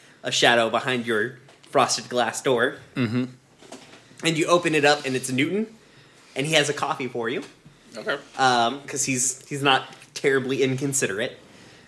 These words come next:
Speaker 1: Um, he comes in and is like, Mister Narash, uh, good morning. Um, so we have some actionable information,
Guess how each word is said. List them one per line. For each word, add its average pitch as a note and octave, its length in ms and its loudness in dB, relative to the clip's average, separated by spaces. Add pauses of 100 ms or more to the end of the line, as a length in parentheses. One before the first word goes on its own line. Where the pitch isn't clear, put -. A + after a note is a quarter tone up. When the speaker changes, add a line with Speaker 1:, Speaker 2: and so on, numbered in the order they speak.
(140)
Speaker 1:
Um, B2 300 2
he B2+ 80 -4
comes B2+ 220 -2
in C3 60 0
and B2 40 0
is A#2+ 60 0
like, A#2+ 120 0
Mister C3 280 -2
Narash, C#3 520 0 (100)
uh, B2 540 4 (1600)
good B2 220 0
morning. C#3 280 -2 (200)
Um, A#2+ 400 0 (1400)
so - 140 -4
we G#3+ 120 4
have G#3 100 4
some G3+ 120 -2
actionable B2+ 640 0
information, G#2+ 680 -6